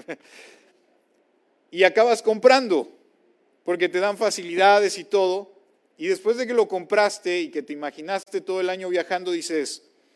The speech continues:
"Pero si yo tenía cinco años que no salía de vacaciones, y ahora este tipo me hizo creer que yo iba <laughs> a salir cada tres meses de vacaciones",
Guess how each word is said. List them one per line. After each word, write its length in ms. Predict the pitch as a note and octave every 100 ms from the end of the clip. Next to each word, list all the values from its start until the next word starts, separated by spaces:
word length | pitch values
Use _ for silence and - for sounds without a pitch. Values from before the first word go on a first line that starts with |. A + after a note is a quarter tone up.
| _ _ _ _ _
"Pero 140 | D3+ D#3
si 140 | D#3+
yo 100 | F#3
tenía 220 | G#3 G3
cinco 420 | - G#3 G#3+ G#3
años 220 | G#3 G#3+ -
que 100 | F3+
no 80 |
salía 240 | F3+ F#3 F#3
de 60 |
vacaciones, 800 | F#3 C#3+ C3+ - D4+ A3 - - _ _ _ _ _ _ _ _ _ _ _ _ _
y 100 | D#3
ahora 260 | E3+ G3+ G#3
este 260 | G3+ G#3 F#3+
tipo 260 | G3 G3+
me 80 | G3+
hizo 220 | F#3+ F#3+
creer 320 | G3 F#3 F#3
que 100 | F#3
yo 100 | F3
iba 320 | F3 F3+ E3 - -
<laughs> 120 | -
a 100 | F3
salir 520 | - D#3 E3+ F3 E3+ - - _ -
cada 300 | F3+ F#3 -
tres 260 | F3+ F#3
meses 360 | F#3 F#3 F#3 F3
de 60 |
vacaciones", 800 | F3+ E3+ E3+ A3+ B3+ A#3+ A#2 -